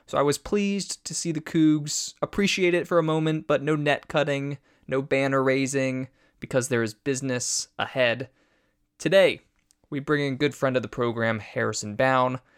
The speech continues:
This is a longer episode today. We talk about both the Towson and Stony Brook games. We do a lengthy N C double A tournament bubble rage therapy session, I guess you could call it, vent session, something like that.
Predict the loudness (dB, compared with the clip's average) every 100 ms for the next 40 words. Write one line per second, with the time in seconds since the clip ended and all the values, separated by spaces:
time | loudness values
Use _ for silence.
0 | _ _ -4 0 2 4 4 6 4 2
1 | 0 -2 -2 -4 -6 -6 -6 -10 -2 0
2 | 0 -4 -6 0 0 0 -4 -6 -6 -10
3 | -4 -2 -2 -4 -8 -10 -12 -12 -6 -4
4 | -2 -2 -2 0 -2 -2 -4 -4 -6 -8
5 | _ _ _ -12 -8 -6 -6 -6 -6 -4
6 | -4 -4 -4 -4 -6 _ _ _ -8 -6
7 | -4 -2 0 0 -2 -6 -4 -2 -4 -4
8 | -8 -8 _ -2 -2 0 0 -2 -4 _
9 | _ _ -6 0 2 2 0 -2 0 2
10 | 4 0 -4 -6 -2 -2 0 -2 -2 -2
11 | -2 -2 -4 -4 -4 -6 0 2 2 2
12 | 0 0 -6 -12 -6 -4 -4 -8 -4 -4
13 | -2 -6 -2 0 0 -4 -14